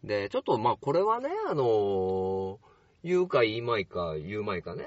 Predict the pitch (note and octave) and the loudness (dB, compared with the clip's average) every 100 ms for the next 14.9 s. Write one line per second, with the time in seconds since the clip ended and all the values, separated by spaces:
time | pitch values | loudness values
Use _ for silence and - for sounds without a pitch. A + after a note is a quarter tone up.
0 | - - G2 F2+ A2 F#2 F2 G2+ F3 G2 | -10 -6 -6 -6 -8 -6 -4 0 0 -2
1 | F#2 A#2 G2+ E2 E2 E2+ E2 D#2 - _ | -4 -4 -4 -6 -8 -8 -10 -12 -18 _
2 | _ _ _ _ - G#2 G#2+ F2+ C2 B1 | _ _ _ _ -4 -2 0 -2 -6 -10
3 | - B1+ - E2 D2 - _ _ _ _ | -10 -8 -4 -4 -6 -10 _ _ _ _
4 | _ _ _ _ _ _ _ - G#3 D#3 | _ _ _ _ _ _ _ -6 0 0
5 | A#2+ F#3 C4+ A#3 B2 G2 F2 D#2+ F#2+ F3+ | 0 -2 0 0 4 4 2 -4 -8 -6
6 | G#4+ G#4 A2+ F#2+ F2 E2 F2+ A#2 A2+ A2 | -6 -4 -4 -4 -4 -4 -2 0 2 0
7 | - G#2+ G2+ G2 - _ _ _ _ - | 2 2 2 -4 -8 _ _ _ _ -12
8 | A#2 G#2+ G#2 F3 - _ _ _ _ _ | -2 -2 -2 -4 -6 _ _ _ _ _
9 | _ _ - B2 B2 C#3+ G2+ D2 D2 D2 | _ _ 2 6 8 6 2 -2 -10 -10
10 | - D2+ F2+ F2+ E2 D#2+ D#2+ _ _ _ | -8 -4 0 2 2 -2 -10 _ _ _
11 | _ _ _ _ _ _ _ _ _ _ | _ _ _ _ _ _ _ _ _ _
12 | - F3 F#3+ B2+ F2+ G2 D3 D3+ A#2+ A2 | -4 2 2 2 0 0 -2 -2 -2 -2
13 | F#2+ F2+ G2 A#2+ _ A#3+ B3 G3+ F#3 F3+ | 0 0 0 -2 _ -8 -4 0 2 2
14 | F#3 F3+ F3 - D3 C#3 D3+ C#3 C3+ | 2 0 0 0 -2 -2 -4 -4 -4